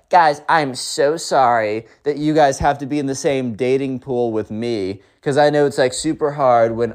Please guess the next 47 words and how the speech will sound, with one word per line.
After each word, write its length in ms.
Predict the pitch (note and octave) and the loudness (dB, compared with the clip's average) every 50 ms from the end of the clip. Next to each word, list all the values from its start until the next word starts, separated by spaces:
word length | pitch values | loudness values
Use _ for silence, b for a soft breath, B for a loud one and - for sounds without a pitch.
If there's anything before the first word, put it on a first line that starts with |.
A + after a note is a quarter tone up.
| - - | -2 2
all 240 | C3 B2+ C3 C3 | 4 4 6 4
the 120 | B2+ B2 A#2+ | 2 0 -2
ladies 480 | A#2+ A#2+ A#2+ A#2+ A#2+ A2+ A#2 G#2+ G#2 | -2 -2 -2 -2 -2 -4 -4 -6 -6
know 200 | - A2+ A2+ A2+ | -6 -6 -4 -4
that 160 | G#2 G#2 G#2+ - - | -6 -6 -8 -6 -4
I'm 240 | B2 B2 B2 B2+ B2+ | -2 -2 -2 -2 -4
number 280 | B2+ A#2+ A2+ G#2 A2+ A2 | -4 -4 -4 -4 -6 -6
one 340 | G#2 A2 A2+ A2+ A2 G#2+ | -4 -4 -4 -4 -4 -6
and 80 | G#2 G#2 | -8 -10
you 80 | G#2+ G#2+ | -8 -4
guys 280 | A2 A#2 A2 G#2+ G#2+ | -2 -2 -2 -2 -4
are, 60 | A2 | -6
like, 200 | G#2+ G#2 G#2 G2+ | -4 -4 -4 -6
number 240 | A#2 A2 G#2 F#2+ G2+ | -6 -8 -8 -8 -10
twenty 320 | F2+ - - A#2+ A2 G#2 G2 | -10 -10 -10 -8 -8 -8 -8
billion. 600 | E2+ G#2 G#2 G#2 A2+ A2+ G2 F2 F2 F2+ F#2+ b b b b b | -6 -4 -4 -2 -2 -2 -4 -4 -6 -8 -12 b b b b b
Like, 160 | C3 C#3+ C3 D3 | -4 -2 0 0
there's 180 | D3+ D3 C#3 | -2 -2 0
literally 540 | C3+ C3 C#3 D3 C#3 D3 C#3+ C#3 C3+ C3+ B2+ | 0 2 2 2 2 2 0 0 0 -2 -4
twenty 300 | A2 - C3+ B2+ B2+ B2 | -4 -4 -4 -4 -4 -2
billion 360 | G#2 B2+ B2 A#2+ A#2+ A2+ A2 | -2 -2 -2 -2 -2 -4 -6
spots 420 | A2 - - G#2 F#2+ G#2 A2+ - - | -8 -6 -2 0 2 2 2 0 -4
between 380 | - A2 - A#2 A#2 A2 G#2 | -12 -12 -8 -8 -6 -6 -6
me 160 | G#2 A2 A2 | -6 -6 -6
and 140 | G#2 G#2 G2+ | -6 -6 -6
you 160 | G#2 G#2+ G#2 | -4 -4 -4
that 160 | F2+ G2 G2 G2+ | -2 -2 -2 -2
are 100 | G#2 G2+ | -2 -2
reserved 480 | G#2 A2+ G#2 G2 A2+ A2 A2 G#2 G2 | -4 -6 -4 0 0 0 0 -2 -4
for 220 | - - B2 A#2 G#2 | -8 -6 -6 -4 -4
me." 580 | A2 A2 G#2+ G#2 G#2+ A2+ A2+ G#2+ G2 F#2 F2+ - | -4 -4 -4 -4 -4 -2 -2 -2 -2 -4 -6 -8
<laughs> 520 | - F2 E2+ - E2 E2 D#2+ E2+ D#2+ D#2+ D#2 b b b b b b | -6 -8 -6 -6 -8 -10 -8 -8 -10 -10 -10 b b b b b b
And 80 | B2+ | 0
they're 80 | D3 D#3 | 4 6
all 120 | E3 E3 | 6 6
like, 200 | D#3+ C#3+ C3+ C3+ | 6 4 2 2
"Dude, 320 | - D3 D3 C#3 A#2+ G#2 A2+ | 2 4 4 4 4 2 2
like, 280 | A2+ G#2+ G#2 G2+ - | 0 0 0 -2 -4
chill," 280 | - - C#3+ C#3 C3+ A#2 | -8 -4 -2 -2 -2 -2
'cause, 220 | - D#3+ C#3+ - - b b b b | -4 -6 -8 -8 -10 b b b b
like, 320 | - D#3 D#3 D3+ D#3 - D3+ | 0 0 0 0 -2 -8 -8
no 200 | D3 D3 D#3+ F3 | -4 -2 -2 0
disrespect, 680 | E3+ F#3+ F#3 - E3+ - - D#3 C#3 C#3 D3 D3 - | -2 -2 -6 -6 -10 -6 0 2 2 2 2 0 -4
but 100 | - A#2+ | -4 -4
a 40 | A2 | -4
little 320 | G2+ G2 G2 G2 G#2 A2 | -4 -4 -4 -4 -4 -4
disrespect. 680 | G#2 B2+ B2 - - C#3 - - C#3+ C#3 C#3 C#3+ - | -4 -6 -8 -8 -10 -12 -8 -4 -2 -2 -2 -2 -6